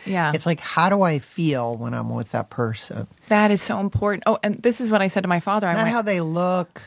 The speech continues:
Speaker 1: Not, none of that.
Speaker 2: Anything.
Speaker 1: Yeah.
Speaker 2: How do I feel? How do I feel when I'm with this person? Do I
Speaker 1: <gasps>
Speaker 2: feel secure?
Speaker 1: That's
Speaker 2: Do I,
Speaker 1: a good
Speaker 2: do I
Speaker 1: point.
Speaker 2: feel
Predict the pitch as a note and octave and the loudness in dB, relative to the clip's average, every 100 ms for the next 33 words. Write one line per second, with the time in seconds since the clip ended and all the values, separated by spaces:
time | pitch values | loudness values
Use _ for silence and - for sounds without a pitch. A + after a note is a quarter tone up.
0 | - A3 G#3+ A3 A3+ F3 E3+ C#3 - - | -4 -2 0 0 0 0 0 0 -2 -14
1 | - - G#3 B3+ A3 D3 B2 A#2 F#3+ D3+ | -16 -8 0 0 0 -4 -4 0 2 2
2 | C#4 D#4 C4 - A3+ F#3+ G#2 G2 G#2 _ | 2 2 0 -2 0 0 -2 -10 -14 _
3 | _ _ C3+ D#3 D#3 - F3+ E3 B2+ A#2+ | _ _ 0 2 0 -2 -2 0 -2 -4
4 | B2 B2 A#2+ - B2+ - D3+ D#3 - - | -6 -6 -6 -8 -12 -4 0 0 0 0
5 | - C#3 C#3 D3+ C#3 - - - D3 D3 | 4 2 4 2 2 -2 -10 -4 -2 0
6 | D#3 F3+ - C#3 B2 E3+ C#3+ C3+ B2+ B2+ | 0 2 2 4 4 2 0 2 2 -2
7 | - C#3 C3 A#2+ A2+ | -4 -2 0 -2 -4